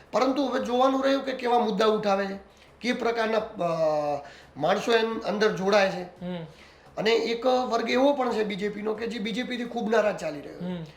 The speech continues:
Speaker 1: એ વિદ્રોહ ઉપર છે.
Speaker 2: હમ.
Speaker 1: જેને ભાજપની અંદર એ અને બે ટીમ છે.
Speaker 2: હમ, એટલે મને લાગે કે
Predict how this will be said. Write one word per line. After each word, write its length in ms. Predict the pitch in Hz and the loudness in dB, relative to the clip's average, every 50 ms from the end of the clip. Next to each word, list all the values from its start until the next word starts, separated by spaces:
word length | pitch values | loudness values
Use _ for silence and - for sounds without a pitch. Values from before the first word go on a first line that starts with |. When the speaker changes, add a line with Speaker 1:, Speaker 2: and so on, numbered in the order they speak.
| - - | -12 -8
Speaker 1:
એ 60 | 190 226 | -6 -4
વિદ્રોહ 380 | 208 247 - - 269 262 247 | -4 -2 -2 0 2 2 2
ઉપર 240 | 226 190 175 175 156 | 2 0 -2 -4 -6
છે. 260 | - - - - 175 | -8 -12 -14 -10 -6
Speaker 2:
હમ. 240 | 185 190 180 165 156 151 - - - - - - | -6 -4 -4 -6 -8 -10 -14 -18 -20 -20 -12 -6
Speaker 1:
જેને 220 | 160 202 220 240 | -2 0 2 2
ભાજપની 560 | 214 - 151 143 151 208 220 240 233 247 262 | 2 2 0 0 2 0 0 0 0 0 0
અંદર 220 | - 240 240 247 - | 2 2 2 2 0
એ 200 | - - 240 254 | 0 0 0 0
અને 180 | 247 254 247 | 2 2 0
બે 220 | 226 208 247 247 240 | 0 0 0 0 -2
ટીમ 260 | - 226 170 147 135 | -2 -4 -8 -8 -8
છે. 200 | - - - 170 | -12 -14 -12 -10
Speaker 2:
હમ, 240 | 175 196 202 202 202 | -8 -6 -4 0 0
એટલે 340 | 208 233 220 - - 185 185 | 2 2 2 0 -2 -4 -4
મને 200 | 170 196 220 233 | -2 0 4 4
લાગે 280 | 220 214 220 214 233 220 | 4 4 4 2 0 -2
કે 180 | 226 233 208 | 0 -2 -2